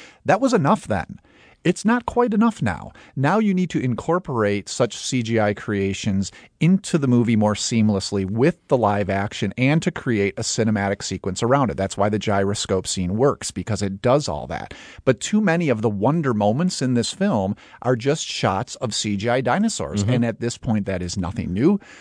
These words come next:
Speaker 1: There's nothing particularly unique about how they're done here to make them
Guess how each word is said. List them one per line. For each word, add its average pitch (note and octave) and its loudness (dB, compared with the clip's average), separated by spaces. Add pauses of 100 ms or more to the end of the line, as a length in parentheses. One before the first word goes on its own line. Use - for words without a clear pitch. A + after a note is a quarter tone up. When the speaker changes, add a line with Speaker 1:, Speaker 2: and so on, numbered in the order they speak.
(120)
Speaker 1:
There's A2 0
nothing A#2+ 2
particularly G#2+ -2
unique F#2+ 0
about F#2+ 0
how G#2+ 2
they're F#2+ 0
done F#2+ 0
here C#3+ 0
to - -4
make G#2 0
them G2 0